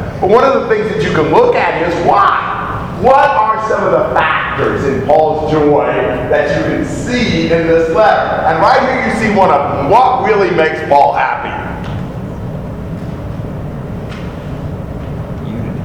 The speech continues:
Speaker 1: Their unity. <laughs> You know, he makes his joy complete when they are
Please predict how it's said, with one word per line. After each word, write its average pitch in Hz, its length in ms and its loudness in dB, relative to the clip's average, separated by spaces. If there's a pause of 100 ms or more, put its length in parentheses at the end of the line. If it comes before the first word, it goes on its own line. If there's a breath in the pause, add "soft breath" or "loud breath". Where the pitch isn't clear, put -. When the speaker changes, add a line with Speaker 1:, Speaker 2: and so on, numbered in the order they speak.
(480)
Speaker 1:
Their 262 680 4
unity. - 1160 -2
<laughs> - 60 -6 (140)
You 233 160 4
know, - 400 2
he 262 320 0
makes 254 260 6
his - 260 0
joy 247 200 4
complete 240 840 2
when 190 320 4
they 247 380 4
are 180 340 2